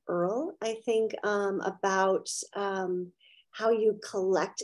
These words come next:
information, um, sort of regularly, and how to make sure that any surveys or input you, um,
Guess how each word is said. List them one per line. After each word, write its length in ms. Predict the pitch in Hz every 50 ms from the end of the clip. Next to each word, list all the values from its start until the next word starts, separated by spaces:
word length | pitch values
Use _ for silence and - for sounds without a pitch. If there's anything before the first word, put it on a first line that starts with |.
| -
information, 1080 | 240 240 240 240 247 240 240 240 240 240 240 240 - - - 247 247 240 247 247 240 240 -
um, 540 | - 214 202 196 190 185 180 185 185 185 185 -
sort 240 | - - - 196 190
of 100 | 185 185 -
regularly, 760 | 180 156 - 180 202 208 240 262 269 277 294 330 359 381 359 - - - - - - _ -
and 200 | - 220 214 214
how 240 | 208 - 208 208 208 208
to 180 | 208 233 208 208
make 200 | 202 196 196 196
sure 400 | - - - 214 196 190 190 180
that 280 | 180 175 175 170 - 180
any 160 | 196 185 180
surveys 680 | 180 - - 254 254 247 240 233 226 226 226 220 214 -
or 120 | 180 - -
input 420 | 214 233 233 - - - 208 -
you, 420 | 208 220 214 208 202 208 208 202 - _ _ _ _ _ _ _ _ - -
um, 640 | 214 214 202 196 196 196 196 190 180 175 151 -